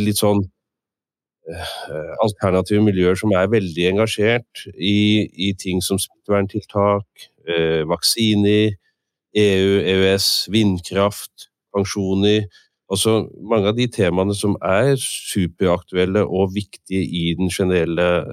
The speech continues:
samfunnsdebatten. Eh, men så har de da dette grunnpremisset om at verden styres av en slags ond elite, da, eh, eh, og at, eh, at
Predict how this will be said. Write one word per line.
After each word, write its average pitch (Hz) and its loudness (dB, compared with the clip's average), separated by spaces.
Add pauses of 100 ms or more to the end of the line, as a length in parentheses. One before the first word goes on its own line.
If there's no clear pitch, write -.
(100)
samfunnsdebatten. 85 -2 (760)
Eh, 95 4
men 107 2
så 120 0
har 92 2
de 98 0
da 98 2
dette 101 -4
grunnpremisset 92 -2
om 90 2
at 90 -2
verden 85 -2
styres 80 -2
av 80 0
en 85 2
slags 92 -4 (100)
ond 95 -14
elite, 92 -2
da, 92 0
eh, 85 2 (720)
eh, 80 0
og 90 2
at, - -14
eh, 87 2 (320)
at 85 -8